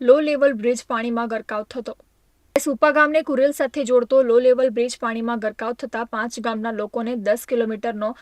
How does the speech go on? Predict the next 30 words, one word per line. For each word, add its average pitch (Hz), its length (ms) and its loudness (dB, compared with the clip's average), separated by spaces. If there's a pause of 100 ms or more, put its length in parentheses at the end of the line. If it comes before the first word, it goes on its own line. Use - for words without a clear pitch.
(220)
ચકરાવો 262 500 0
લેવાની 247 400 0
ફરજ 226 320 -6
પડી 220 220 -12
હતી. 220 260 -16 (200)
તો - 120 -6
બીજી 247 220 -2
તરફ 294 240 2
નવસારી 277 440 -2
જિલ્લામાં 277 460 -2
છેલ્લા 262 260 -2
બે 233 160 0
દિવસથી 254 500 -2 (320)
ધીમાર 254 400 2
વરસાદના 247 560 -2
પગલે 226 300 -6 (460)
વહીવટીતંત્ર 277 760 0
એલર્ટ 247 340 0
મોડમાં 240 380 0
આવી 214 180 -6
ગયું 233 180 -10
છે. - 180 -12 (200)
નવસારીમાં 254 580 -2
ચોવીસ 247 360 -2
સભ્યોની 247 480 -2
એસ 233 160 -10
ડી 240 160 0
આર 233 140 -4
એફ 247 180 -6
ટીમને 226 420 -4